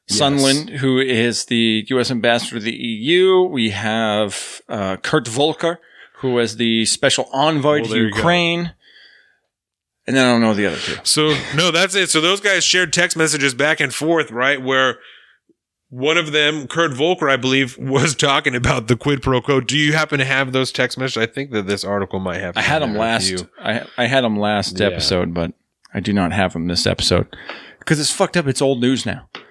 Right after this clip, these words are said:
Speaker 2: Because now they're all be-, 'cause Kurt Volker, uh, testified last week. Don, uh, Sun-, Sunland is being, I think he testified, uh, yesterday, which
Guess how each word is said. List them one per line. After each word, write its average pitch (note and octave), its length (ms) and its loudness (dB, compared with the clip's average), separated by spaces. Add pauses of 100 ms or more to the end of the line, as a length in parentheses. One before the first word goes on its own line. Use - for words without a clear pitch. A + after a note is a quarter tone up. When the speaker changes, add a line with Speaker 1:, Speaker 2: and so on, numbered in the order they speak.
Speaker 2:
Because C3+ 260 2
now B2+ 160 2
they're B2+ 180 2
all A#2+ 160 2
be-, B2+ 160 -2
'cause B2+ 320 -2 (100)
Kurt D3+ 220 0
Volker, C3 500 2 (600)
uh, G2 280 2
testified A2+ 880 0
last A#2 440 0
week. A#2 460 0
Don, A#2 460 0 (320)
uh, G2 360 2
Sun-, A#2+ 380 2 (240)
Sunland B2 760 2
is A#2+ 140 -10
being, A2+ 400 0
I G#2+ 60 -2
think A#2 180 -2
he A#2+ 60 -6
testified, G#2+ 760 0
uh, G2 420 0
yesterday, A#2 680 0 (460)
which A2+ 300 0